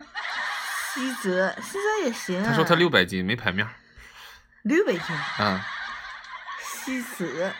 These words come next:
Speaker 2: 六百斤太胖了，在这，咱这儿没牌面儿，太胖了。
Speaker 1: 嗯。
Speaker 2: 嗯。
Speaker 1: 呃，四，四幺小姑娘，四幺，呃，四十一小姑娘，呃，放过四十一小姑娘那个。
Speaker 2: 啊，<laughs> 那是上午，那是中午。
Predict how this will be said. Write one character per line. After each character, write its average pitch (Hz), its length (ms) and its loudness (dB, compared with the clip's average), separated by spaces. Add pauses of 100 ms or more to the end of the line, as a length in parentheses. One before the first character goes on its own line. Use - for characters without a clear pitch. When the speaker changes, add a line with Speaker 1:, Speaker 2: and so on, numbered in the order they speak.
(140)
Speaker 2:
六 135 100 2
百 120 100 6
斤 113 140 0
太 135 160 0
胖 139 240 4
了， 95 100 0
在 107 120 0
这， 113 120 -6
咱 104 220 0
这 127 60 4
儿 117 40 2
没 110 120 -2
牌 107 180 0
面 110 100 2
儿， 101 80 2
太 101 140 -6
胖 87 240 -4
了。 151 80 -8
Speaker 1:
嗯。 139 100 -10 (1000)
Speaker 2:
嗯。 190 140 -4
Speaker 1:
呃， 196 40 2
四， 202 400 -4
四 285 300 -8
幺 269 160 2
小 220 180 -4
姑 214 160 -6
娘， 196 240 -6
四 196 180 -10
幺， 254 220 0 (500)
呃， 196 240 -2
四 269 200 -6
十 247 160 -8
一 247 100 -6
小 - 180 -6
姑 - 160 -8
娘， 202 240 -6 (360)
呃， 180 260 -4 (340)
放 247 240 -2
过 196 160 -2
四 - 320 -10
十 220 160 -10
一 196 140 -2
小 - 160 -8
姑 - 160 -16
娘 165 240 -12
那 - 120 -16 (220)
个。 127 60 4
Speaker 2:
啊， 143 80 6 (640)
<laughs> - 0 - (880)
那 160 60 10
是 165 60 10
上 165 300 6
午， 95 80 2
那 127 120 6
是 139 80 4
中 180 180 2
午。 156 60 0